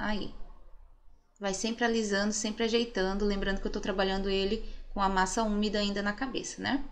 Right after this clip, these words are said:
Pra dar aquele roseado do blush, sempre uso aqui um pincel, né, de maquiagem e também os pozinhos da Sara Manil Corantes que vocês encontram lá no site da M J. Dou umas batidinhas de leve.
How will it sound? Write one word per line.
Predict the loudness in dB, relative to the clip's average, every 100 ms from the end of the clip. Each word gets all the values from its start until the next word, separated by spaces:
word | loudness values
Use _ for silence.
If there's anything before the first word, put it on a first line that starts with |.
| -12 -20 -20 -20 -20 _ -6 -2 -2 -2 -2 6
Pra | 8 10
dar | 10 8
aquele | 8 6
roseado | 6 4 4 4 6 4 2
do | 0
blush, | 2 2 4 4 2 0
sempre | 2 4 6 6
uso | 6 6
aqui | 4 2 -2
um | 0
pincel, | -2 -2 4 6 6
né, | 4
de | 2
maquiagem | 0 2 4 4 6 4 2
e | 4 4 6
também | 6 6 4 2 0
os | -2
pozinhos | 0 0 2 2 2
da | 4 4
Sara | 4 2 2
Manil | 0 -2
Corantes | 0 0 0 -4
que | -6
vocês | -2 0 0
encontram | 0 -2 -4 -4 -4
lá | -2
no |
site | -2 -2 -2
da | 0
M | 2
J. | 2 0 -4
Dou | -4 2
umas | 4 6
batidinhas | 4 4 0 -2 2
de | 4
leve. | 6 6 6 4 4 2